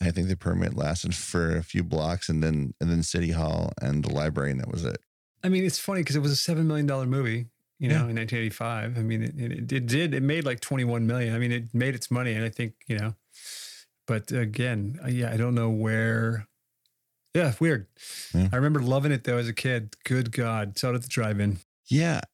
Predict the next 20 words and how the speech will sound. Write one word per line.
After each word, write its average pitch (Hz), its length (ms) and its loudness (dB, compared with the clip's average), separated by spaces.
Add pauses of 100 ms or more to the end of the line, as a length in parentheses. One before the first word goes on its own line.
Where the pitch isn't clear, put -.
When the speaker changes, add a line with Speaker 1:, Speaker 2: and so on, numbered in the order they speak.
Speaker 1:
I 107 120 0
don't 156 220 4
think 175 180 0
I 117 80 4
saw 110 340 0
it. - 80 -2
Yeah, 92 100 2
I 98 40 4
didn't 110 160 4
see 120 140 -2
it 104 40 2
until 92 460 0 (360)
that 78 200 2
white 82 420 2
V 87 240 2
H 85 180 0
S 87 160 2
box 73 360 -4
<laughs> - 20 -4
showed - 380 0